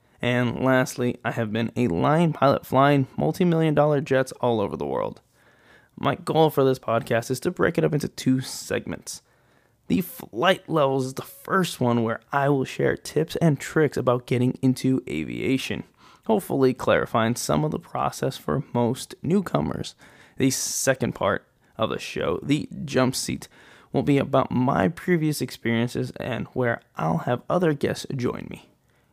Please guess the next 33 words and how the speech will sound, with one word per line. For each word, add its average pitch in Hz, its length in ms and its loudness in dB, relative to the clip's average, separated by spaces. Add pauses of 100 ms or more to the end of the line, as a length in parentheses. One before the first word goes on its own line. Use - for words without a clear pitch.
Over 175 180 4
the 147 80 -2
past - 300 -2
ten 190 160 2
years, 180 180 2
I've 165 160 2
collected 160 400 -2
an 165 160 4
abundance 180 580 -2
of 160 120 2
experience, 135 420 0
and 135 140 0
I 156 80 0
believe 180 300 -2
it's 180 140 -10
only 185 300 4
fair 160 300 2
to 175 100 2
share - 320 -4
them 127 180 2
with 135 200 2 (100)
others. 160 460 4 (680)
Maybe 135 320 0
you'll 143 220 4
learn 135 500 4 (220)
something 127 400 -2
along 127 380 4
the - 80 0
way, 135 360 2
or - 240 0
at - 220 -4
bare 143 240 4
minimum, 131 480 -2